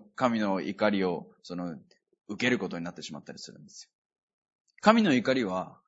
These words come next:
からは、誰も逃げることできないんですよ。誰もです。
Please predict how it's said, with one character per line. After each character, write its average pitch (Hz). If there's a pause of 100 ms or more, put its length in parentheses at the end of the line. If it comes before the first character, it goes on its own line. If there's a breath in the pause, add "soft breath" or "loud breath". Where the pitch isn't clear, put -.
(140)
か 113
ら 92
は、 90 (1300)
誰 110
も 139
逃 139
げ 143
る 127
こ 107
と 95
で 82
き 98
な 95
い -
ん -
で -
す -
よ。 - (1000)
誰 95
も 92
で -
す。 -